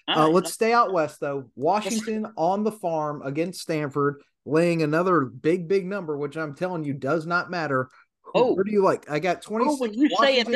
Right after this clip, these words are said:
Speaker 1: that way, you think they're laying another big egg, a big golden egg with
Speaker 2: I said it,
Speaker 1: purple
Speaker 2: I said
Speaker 1: stripes.
Speaker 2: it last week. They have to
Speaker 1: That
Speaker 2: win by
Speaker 1: was in
Speaker 2: one
Speaker 1: my
Speaker 2: point.
Speaker 1: face. Yeah, that
Speaker 2: Yeah,
Speaker 1: was
Speaker 2: I
Speaker 1: in
Speaker 2: said
Speaker 1: my
Speaker 2: it, I
Speaker 1: face.
Speaker 2: said it last week. They have to win by one point the rest of the way.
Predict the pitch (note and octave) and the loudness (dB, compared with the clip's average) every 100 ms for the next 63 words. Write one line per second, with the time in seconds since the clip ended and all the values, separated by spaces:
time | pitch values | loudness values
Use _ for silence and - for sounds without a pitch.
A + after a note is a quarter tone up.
0 | C4+ C4+ G#3+ G3 F3+ E3+ A#3+ - A3+ - | 2 2 2 4 4 0 -6 -4 -4 -2
1 | G3+ F#3 F#3+ F#3 E3+ E3 F3 D#3 A#2+ F3 | -4 -2 0 0 -2 -4 -2 -4 -2 -4
2 | D3+ C#3+ F3 D#3+ A2 - - - B2 E3+ | -4 -8 -2 -2 -2 -6 -18 -10 -2 0
3 | F#3+ D3 A#2 D3+ D#3+ G3+ E3+ F3+ D3+ B2 | 0 -4 -4 2 2 2 -2 -2 -2 -2
4 | A2+ G#2 A2 _ _ _ G#2 A#2 A3 - | -4 -8 -16 _ _ _ -2 -2 0 -2
5 | F3 - D#3 - B2+ F#3+ D#3 A3+ G#3+ D3 | -2 -2 -8 -6 -2 2 4 4 2 0
6 | G3 C4 - D#3 A2+ A2+ E3 G3+ A3+ G3+ | -2 -2 -4 -8 -8 -2 0 0 -2 2
7 | G#3 A3+ E3+ A#3 A3 A3 A3 - - F3+ | 2 4 2 0 -2 0 0 -2 0 2
8 | D3+ D3+ - - - - F3 A#2 G3 A3 | 0 -4 -12 -18 -14 -4 0 0 0 0
9 | G#3 G3 G#3+ - - D3 - D#3 E3 G3+ | -2 -2 -4 -6 -6 -6 -4 -2 -2 -2
10 | F3+ G#3 - C#3 A2 D3 E3+ D#3 E3+ D#3+ | 0 -2 -4 -10 -6 -4 -4 -4 -4 -2
11 | C3+ C#3+ D#3+ E3 D3+ C3 B2+ B2+ C3+ A#2 | -2 -4 -6 -8 -8 -6 -8 -8 -8 -8
12 | F#2+ | -10